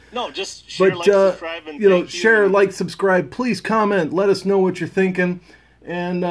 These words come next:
Speaker 2: if you wanna be a sponsor, let us know. We'll give you our address. You know, you can come over, hang out. We'll
Speaker 1: Yeah,
Speaker 2: drink
Speaker 1: come
Speaker 2: some
Speaker 1: over,
Speaker 2: beers.
Speaker 1: hang out. We'll, we'll make some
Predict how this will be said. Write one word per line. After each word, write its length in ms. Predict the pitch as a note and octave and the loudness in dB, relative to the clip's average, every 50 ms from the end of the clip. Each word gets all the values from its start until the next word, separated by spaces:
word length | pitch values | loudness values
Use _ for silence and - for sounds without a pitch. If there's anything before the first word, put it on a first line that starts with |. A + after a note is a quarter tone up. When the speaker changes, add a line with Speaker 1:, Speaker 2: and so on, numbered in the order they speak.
| E3+ D#3+ | -2 -4
Speaker 2:
if 100 | B2+ B2+ | -4 -4
you 120 | F3+ F#3+ | -2 -2
wanna 180 | F#3+ G3 F#3+ F#3 | 0 0 -2 -2
be 160 | F3 F#3+ F#3+ | -2 0 -2
a 60 | F3+ | -2
sponsor, 560 | F3 - - F#3 F3+ F#3 F#3+ F#3 F#3+ F#3 F3+ | -2 0 0 2 2 2 2 2 2 2 2
let 240 | F3+ D3+ C#3 C#3 C3+ | 2 2 2 2 0
us 160 | C3 A#2+ - | 0 -2 0
know. 260 | F3 F#3 F#3+ F#3+ F#3+ | 0 2 2 4 2
We'll 160 | F#3+ E3+ C#3 A#2 | 2 2 0 -2
give 180 | G#2 G#2 F2+ | -4 -4 -4
you 80 | G2 F#2 | -4 -4
our 140 | F2+ F#2+ A#2+ | -4 -2 0
address. 720 | D3 F3 F3+ F3 D3 D#3+ E3+ E3 D#3+ D#3+ D#3 D3 - - | 2 2 2 2 0 0 -2 0 0 0 -2 -4 -4 -4
You 80 | C3+ A#2+ | -4 -4
know, 120 | A2+ G#2 | -2 -4
you 100 | G#2 G2 | -4 -8
can 160 | - A2 F#2 | -8 -10 -10
come 220 | - - B2+ C3 C#3 | -6 -4 -4 -2 -2
over, 640 | D#3+ E3+ E3 D#3+ D3 D3 D3+ D3+ D3+ D3 D3 C#3 | -2 -2 -2 -2 -2 -2 0 0 0 0 0 -2
hang 260 | B2 C#3 C3+ B2 C3 C#3 | -2 -4 -6 -6 -4 -4
out. 320 | D#3 D#3+ D#3 D3+ D3+ B2 | -4 -2 -2 -2 -2 -2
We'll 100 | B2+ B2 | -4 -4
Speaker 1:
Yeah, 60 | A2+ B2 | -4 -2
Speaker 2:
drink 160 | C3 C3 A#2+ | -2 -4 -4
Speaker 1:
come 80 | - - | -6 -8
Speaker 2:
some 80 | G3 G#3 | -10 -6
Speaker 1:
over, 40 | G#3+ | 0
Speaker 2:
beers. 440 | G3 G3 F#3+ F#3 F3+ F3 E3+ E3 - | 2 4 6 6 6 6 4 2 0
Speaker 1:
hang 80 | - - | -4 -8
out. 120 | G3+ - - | -12 -14 -16
We'll, 160 | - - - _ - | -20 -20 -20 _ -20
we'll 120 | C3+ C3 - - | -20 -20 -20 -18
make 140 | B2 B2 | -18 -8
some 40 | - | 0